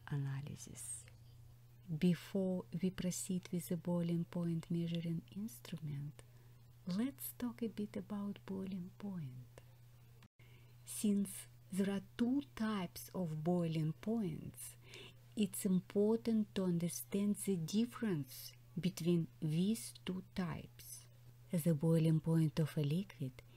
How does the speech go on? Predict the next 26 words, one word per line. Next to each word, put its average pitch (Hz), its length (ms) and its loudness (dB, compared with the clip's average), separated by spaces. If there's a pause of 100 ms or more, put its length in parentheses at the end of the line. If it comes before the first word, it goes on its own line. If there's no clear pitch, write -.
(200)
is 185 140 4
the 196 120 2
temperature - 840 0 (520)
at 170 220 2
which 190 320 4
its - 240 0
vapor 196 500 4
pressure - 600 -4 (460)
is 165 280 0
equal 190 520 -2
to 175 120 2
the 156 160 -2
surrounding 147 880 -2 (100)
atmospheric 147 680 -6 (200)
pressure. - 360 -10 (440)
The 175 240 2
normal 196 500 4
boiling 165 640 2
point 165 400 0
of 151 180 0
a 156 40 -2
liquid 151 540 -4 (1000)
is 175 180 4
the 180 140 2
boiling 175 640 4
point 175 420 2